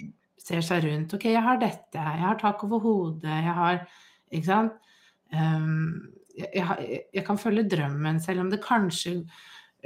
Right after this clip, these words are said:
går trått med, med økonomien akkurat nå. Men, ikke sant? Og så fokusere på de andre tingene, ehm, som man ser som, som positivt da.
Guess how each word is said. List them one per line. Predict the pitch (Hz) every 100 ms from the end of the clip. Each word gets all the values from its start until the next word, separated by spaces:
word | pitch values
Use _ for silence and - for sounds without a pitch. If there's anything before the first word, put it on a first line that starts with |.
| 175
går | 214 214
trått | 185 185 180 - -
med, | 185 185 185
med | 185 185 - 180 196 190
økonomien | - 196 190 160 165 165
akkurat | 170 - - - - 175 165 165
nå. | 170 147 147 143 - _ _ 185
Men, | 202 240 262 254 202 165 _ - 185
ikke | 202 -
sant? | 247 247
Og | 196
så | 185
fokusere | 185 185 190 190 170 170
på | 190
de | 190 196
andre | 170 143 143 143
tingene, | 147 143 147 156 143 _ _ - - - - _ _
ehm, | - 170 170 170 170 175 175 196 - - -
som | 165 175
man | 180
ser | 175 151
som, | 151 160 165 -
som | 175 170
positivt | 165 147 - 160 226 - -
da. | 147